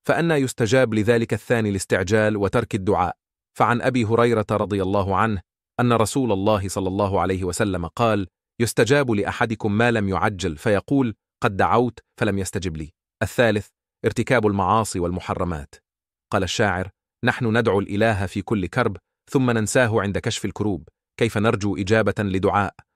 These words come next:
قد سددنا طريقها بالذنوب؟" الرابع، ترك الواجبات التي أمر الله بها وأوجبها.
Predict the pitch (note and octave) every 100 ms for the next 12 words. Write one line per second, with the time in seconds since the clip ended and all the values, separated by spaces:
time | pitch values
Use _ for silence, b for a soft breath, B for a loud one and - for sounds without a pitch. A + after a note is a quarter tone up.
0 | - A#2 - A#2+ C3 A2+ G2+ G2+ A2 -
1 | G2 F#2 F2+ G2 G#2+ F#2 - _ - A2
2 | A#2 G#2+ F#2 C3 A2 G2+ F#2 F2 F#2 G#2+
3 | - F2+ F2+ G2 A2 G2+ F#2 G2 F#2 F2+
4 | G2 G2 F#2 D2 F#2+ G#2 E2+ F2